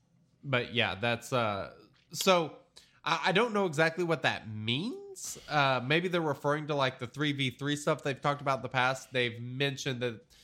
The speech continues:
they would like to move to having three v three territory wars and stuff like that. That would be really cool. Um,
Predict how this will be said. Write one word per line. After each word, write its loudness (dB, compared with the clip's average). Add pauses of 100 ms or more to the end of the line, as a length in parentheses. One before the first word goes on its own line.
(240)
they 6
would 2
like 4
to 0
move 0
to -2
having 0
three 0
v -2
three -2 (560)
territory 2
wars 0
and -6
stuff 0
like 0
that. -2
That 2
would -6
be -2
really -4
cool. -8 (420)
Um, -4